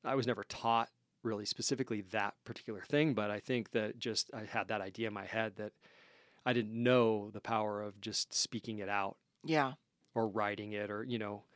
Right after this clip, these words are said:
Speaker 1: bringing it out of your mind
Speaker 2: Yes.
Speaker 1: to start the manifestation process.
Speaker 2: Yeah. Yeah, I know when I was, I mean,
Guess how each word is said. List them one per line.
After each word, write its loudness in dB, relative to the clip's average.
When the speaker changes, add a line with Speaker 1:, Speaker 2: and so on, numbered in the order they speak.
Speaker 1:
bringing 4
it -4
out 2
of -8
your -8
mind -6
Speaker 2:
Yes. -2
Speaker 1:
to -2
start 2
the -6
manifestation -6
process. -8
Speaker 2:
Yeah. -2
Yeah, 6
I 6
know 6
when 0
I 4
was, 0
I -4
mean, -6